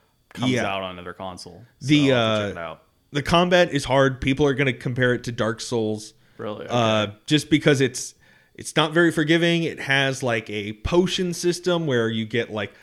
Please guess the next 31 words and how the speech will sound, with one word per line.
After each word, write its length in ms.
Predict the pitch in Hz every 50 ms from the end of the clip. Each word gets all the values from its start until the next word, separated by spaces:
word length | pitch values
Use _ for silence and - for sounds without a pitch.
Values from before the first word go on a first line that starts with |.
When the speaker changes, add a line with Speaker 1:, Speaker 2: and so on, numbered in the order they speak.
| - - - - - _
Speaker 2:
so 300 | - - - 160 156 156
many 260 | 156 151 151 151 147 143
potions 720 | - - 156 151 147 143 - 156 151 143 143 143 135 -
that 140 | 123 117 107
heal 280 | - - 139 143 143
you 180 | 135 131 131 135
so 300 | 131 - - 156 139 135
much, 420 | 131 127 127 131 127 123 123 - 120
and 180 | 110 110 110
you 120 | 110 113 107
get 180 | - 113 107
the 100 | - 127
ability 460 | 120 107 131 127 127 131 123 120 117 113
to, 380 | - - 120 117 113 110 107 - - _ _ _ _ _
you 100 | - 104
know, 180 | 107 95 92 - _ _ _ -
increase 460 | 143 151 160 156 - 160 156 147 -
how 140 | 156 151 151
much 220 | 147 147 143 -
that 180 | - 143 131 120
heals 420 | - - 139 143 147 147 143 131 123
you. 440 | 139 135 135 131 131 135 135 127 127 - _ _ _ _ _ _ -
If 220 | 131 139 120 135
you 140 | 135 135 131
die, 360 | 123 135 127 131 131 131 135
you 180 | 135 123 123 120
leave 220 | 127 131 131 123
behind 320 | 139 127 120 131 131 127
a 40 | 131
little 240 | 127 131 127 131 131
ghost 500 | 123 127 131 123 123 127 127 127 -